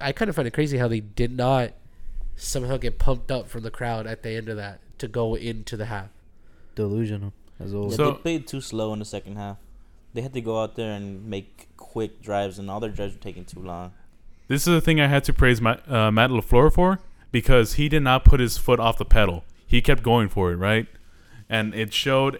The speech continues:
Speaker 4: eh, we, and we got up to forty-eight points. And again, it was forty-eight to sixteen.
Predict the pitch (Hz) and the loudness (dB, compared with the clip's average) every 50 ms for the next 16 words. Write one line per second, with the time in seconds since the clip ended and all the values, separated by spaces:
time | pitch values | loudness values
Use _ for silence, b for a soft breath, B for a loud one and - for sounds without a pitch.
0 | - - 127 135 120 117 120 120 120 - 117 113 110 110 113 107 120 117 120 117 | -12 -10 -10 -8 -6 -6 -8 -8 -10 -8 -6 -4 -2 -2 0 2 2 4 4 2
1 | - - 110 - - 123 120 120 117 110 107 104 - - 120 117 117 117 113 - | 0 -2 -6 -2 0 0 2 2 2 0 0 0 0 0 2 2 0 -2 -4 -6
2 | - - - b b b b b b b b b b b b - - - - - | -8 -10 -10 b b b b b b b b b b b b -20 -20 -20 -20 -20
3 | _ - - - 127 127 123 123 113 120 113 110 127 120 117 113 107 107 107 - | _ -20 -16 -6 -4 -4 -2 -2 -2 -4 -4 0 0 0 0 0 -4 -4 -2 -2
4 | - 127 120 123 117 113 - - - - - - 113 - - - - - - 120 | 0 0 2 2 0 -2 -2 -4 -4 -4 -2 -4 -6 -6 -6 -6 -4 -2 -2 -2
5 | 101 90 85 82 | -2 -4 -6 -8